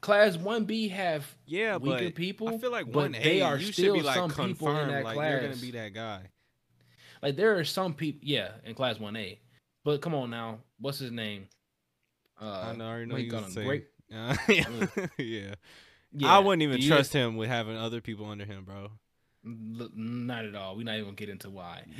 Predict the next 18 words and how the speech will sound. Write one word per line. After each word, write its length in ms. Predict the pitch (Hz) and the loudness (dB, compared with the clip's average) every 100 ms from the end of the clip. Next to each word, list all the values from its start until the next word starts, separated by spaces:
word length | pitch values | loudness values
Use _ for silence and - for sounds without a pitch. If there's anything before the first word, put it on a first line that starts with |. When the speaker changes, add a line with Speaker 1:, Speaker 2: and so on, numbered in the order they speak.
| - | 4
Speaker 2:
<laughs> 200 | - 131 | 6 6
Speaker 1:
But 1000 | 156 156 196 - 220 269 233 226 202 160 | 6 8 6 10 10 12 12 12 10 6
<laughs> 20 | |
not 220 | 165 147 | 6 8
at 100 | 131 | 6
all. 280 | 120 98 - - - - - - _ - | 0 -6 -10 -12 -12 -12 -14 -14 _ -6
That 220 | 120 123 | -2 0
dude 200 | 120 117 | 0 -4
would 140 | 110 101 | -6 -6
be, 260 | 104 104 98 | -6 -4 -4
uh, 20 | 92 90 95 90 - - | -6 -8 -10 -12 -14 -14
uh, 340 | 90 85 80 - _ _ _ _ | -12 -12 -14 -18 _ _ _ _
Speaker 2:
A 20 | 73 | -6
lot 160 | 110 | -4
of 40 | 110 | 0
Speaker 1:
a 40 | |
Speaker 2:
cases. 420 | 131 113 107 95 | 2 2 2 -4
Speaker 1:
nutcase. 460 | 98 87 - - - | -8 -10 -10 -12 -14